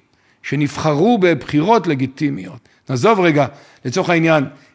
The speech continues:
את הקצוות של הקצוות של הקצוות. על המיינסטרים. אז אתה שואל אותי,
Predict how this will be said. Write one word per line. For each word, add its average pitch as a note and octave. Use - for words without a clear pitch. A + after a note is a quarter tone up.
את A#2
הקצוות E3
של F3+
הקצוות D#3+
של D3+
הקצוות. C3+
על F3
המיינסטרים. G3
אז A#2
אתה C3+
שואל C#3+
אותי, C#3+